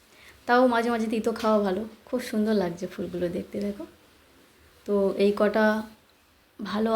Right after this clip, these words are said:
আছে, এই কটা ভাজা হবে। আর এখানে দেখো কতগুলো নষ্ট হয়ে গেছে পচে, বেছে আলাদা করে নিয়েছি। আর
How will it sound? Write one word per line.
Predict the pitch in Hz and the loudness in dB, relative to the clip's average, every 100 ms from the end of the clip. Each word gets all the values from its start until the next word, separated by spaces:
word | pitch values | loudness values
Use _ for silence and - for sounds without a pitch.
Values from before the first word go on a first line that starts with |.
| 220 | 0
আছে, | 220 302 - - _ _ _ _ _ _ _ _ _ _ _ _ _ _ _ - | 0 -4 -4 -12 _ _ _ _ _ _ _ _ _ _ _ _ _ _ _ -12
এই | 220 214 | -4 0
কটা | 208 196 | 0 0
ভাজা | 196 202 208 | 0 2 2
হবে। | 208 269 - - _ _ _ _ - | 2 0 -4 -16 _ _ _ _ -6
আর | 208 208 | -2 0
এখানে | 214 208 | 2 4
দেখো | 208 247 247 | 2 2 0
কতগুলো | 202 202 196 196 196 | 0 0 -2 -2 0
নষ্ট | 190 - 208 | -2 -2 0
হয়ে | 202 | 2
গেছে | 202 214 214 | 0 -2 -6
পচে, | 196 240 294 - _ _ _ _ _ _ _ _ _ _ _ _ _ _ _ _ _ _ _ _ _ _ _ _ _ _ _ _ _ _ _ _ _ _ _ _ _ _ _ _ _ _ _ _ 214 | -6 -6 -8 -10 _ _ _ _ _ _ _ _ _ _ _ _ _ _ _ _ _ _ _ _ _ _ _ _ _ _ _ _ _ _ _ _ _ _ _ _ _ _ _ _ _ _ _ _ -4
বেছে | 214 220 208 | -2 2 4
আলাদা | 208 214 | 4 2
করে | 220 220 220 | 2 2 2
নিয়েছি। | 226 220 294 302 - - _ - | 0 -4 -8 -10 -20 -20 _ -4
আর | 190 | 0